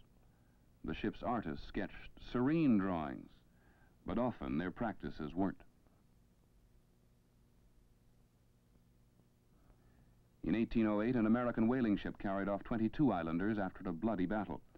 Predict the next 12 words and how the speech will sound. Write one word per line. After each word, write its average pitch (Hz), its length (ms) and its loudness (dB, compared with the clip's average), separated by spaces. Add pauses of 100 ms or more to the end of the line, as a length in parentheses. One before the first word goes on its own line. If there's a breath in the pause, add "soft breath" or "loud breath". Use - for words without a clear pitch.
(680 soft breath)
Finally, 135 420 2
allowed 117 380 2
out 117 100 2
of 110 80 0
the 113 60 -2
ship's - 300 -4
hold 101 440 2 (100)
three 117 140 2
days 107 260 0
out 104 200 -2
to 98 180 -4
sea, 85 300 0